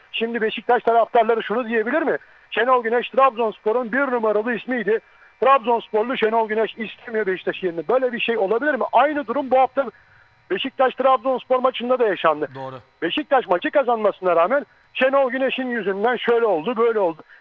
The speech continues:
Speaker 1: Yani bunlar gerçekten çok ayıp şeyler. Olmaması gerekiyor.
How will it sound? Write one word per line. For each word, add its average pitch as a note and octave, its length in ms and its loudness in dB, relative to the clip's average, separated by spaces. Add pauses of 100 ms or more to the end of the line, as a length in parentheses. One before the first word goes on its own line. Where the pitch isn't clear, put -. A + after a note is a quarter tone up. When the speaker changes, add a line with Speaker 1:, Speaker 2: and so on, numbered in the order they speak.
Speaker 1:
Yani F#3+ 340 0
bunlar A3 300 0
gerçekten A3+ 560 -2
çok G#3 320 0
ayıp B3+ 180 -4
şeyler. C#3+ 340 0 (140)
Olmaması A3 500 0
gerekiyor. C#3 460 -2